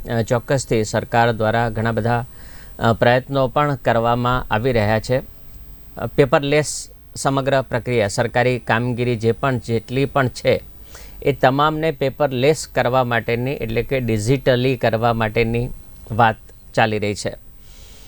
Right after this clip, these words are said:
હવે એનું જ્યારે ડિજિટલ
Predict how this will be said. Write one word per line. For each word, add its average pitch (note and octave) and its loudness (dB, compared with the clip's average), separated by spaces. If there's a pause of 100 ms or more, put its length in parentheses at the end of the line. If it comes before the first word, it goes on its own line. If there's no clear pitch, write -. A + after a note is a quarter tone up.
(680)
હવે D#3 2
એનું G3+ 0 (1300)
જ્યારે D#3 0
ડિજિટલ F3 0